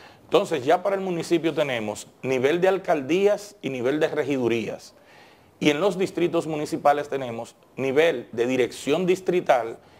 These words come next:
y nivel de vocalías. Es decir, que nuestro certamen electoral de febrero dieciocho ahora trae cuatro niveles de elección diferentes, o sea, individuales, o sea, diferenciados unos de otros.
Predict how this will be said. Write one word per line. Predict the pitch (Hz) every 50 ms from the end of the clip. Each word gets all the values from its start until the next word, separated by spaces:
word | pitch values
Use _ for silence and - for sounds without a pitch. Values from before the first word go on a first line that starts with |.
| _ _ _
y | - 143
nivel | 143 131 117 120 139 147
de | 147 143
vocalías. | 135 143 - - 120 98 101 - - - - - - - _ -
Es | - 127 127
decir, | 139 135 - 131 113 - - - - - - - - - - - - - - _ _ -
que | - 139
nuestro | 143 147 143 - - 147 135
certamen | 147 139 120 110 107 143 175 196 202 208
electoral | 196 196 185 170 180 180 170 175 175
de | 170 170 160
febrero | 165 143 131 135 143 160 170 165
dieciocho | 156 156 151 - - 147 131 120 113 104 - - 120
ahora | 120 131 135 139 127
trae | 131 120 110 104 98 98 - - - - _
cuatro | - - 147 143 151 165 180 196 202 190 - 160 156
niveles | 147 139 131 127 139 147 147 139
de | 143
elección | 139 139 135 - - 135 120 113 113 107 - - - - - - - - - - _ _ _ -
diferentes, | 120 117 139 165 175 170 - 165 160 160 185 190 185 151 156 -
o | 151 151
sea, | 131 - 170 160 139 107 - - - _ _ _ _
individuales, | - 185 185 185 180 170 151 143 165 165 160 165 151 139 156 170 165 160 156 147 139 127 131
o | 127
sea, | - 139 - - -
diferenciados | 131 139 170 175 175 - - 180 175 170 170 156 143 - - - 175 180 190 185 175 151 143 135 - -
unos | - 147 151 147 147 135 117
de | 123 107
otros. | 98 95 92 - - - -